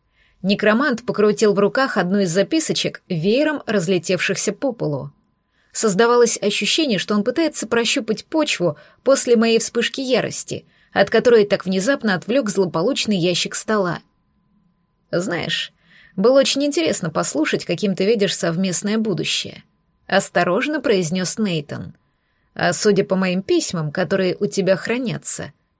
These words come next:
ты определенно готова дать нам шанс». «Вот еще», фыркнула я. «Ничего,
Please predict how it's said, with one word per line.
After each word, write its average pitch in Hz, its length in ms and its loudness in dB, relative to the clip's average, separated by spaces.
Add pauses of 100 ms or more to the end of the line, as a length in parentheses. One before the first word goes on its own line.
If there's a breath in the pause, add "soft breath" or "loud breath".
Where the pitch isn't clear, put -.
ты 202 140 4 (100)
определенно 185 800 0
готова 214 480 0
дать 170 400 -4
нам 180 160 -4
шанс». - 720 -6 (920)
«Вот 277 300 0
еще», 180 420 0 (420)
фыркнула 208 520 2
я. 190 340 0 (1200)
«Ничего, 202 480 0